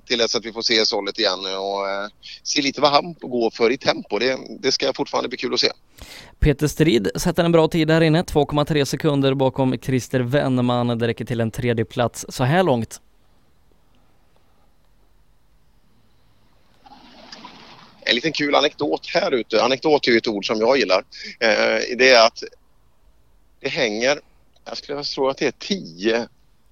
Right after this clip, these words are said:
Speaker 1: hjulsidor. Ni vet, såna här, eh, fula plastsidor när man inte har aluminiumfälgar utan man sätter det på plåt. Det hänger tio stycken på ett träd här, säkrat. Mitt ute i skogen. Lite frontdetaljer och så vidare.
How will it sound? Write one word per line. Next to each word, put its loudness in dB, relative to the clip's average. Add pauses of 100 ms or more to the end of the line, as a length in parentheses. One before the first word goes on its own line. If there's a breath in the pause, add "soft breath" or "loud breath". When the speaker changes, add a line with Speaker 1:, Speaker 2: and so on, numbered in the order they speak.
(180)
Speaker 1:
hjulsidor. -2
Ni 0
vet, 2
såna -2
här, 2
eh, -12
fula 4
plastsidor 0
när -4
man 0
inte -2
har 4
aluminiumfälgar 0
utan -4
man -4
sätter -6
det -10
på -8
plåt. -10 (200 loud breath)
Det 0
hänger -2
tio -6
stycken -6
på -6
ett -6
träd -4
här, 0
säkrat. -4 (200)
Mitt -4
ute -2
i 0
skogen. -6
Lite -4
frontdetaljer 0
och -2
så -6
vidare. -6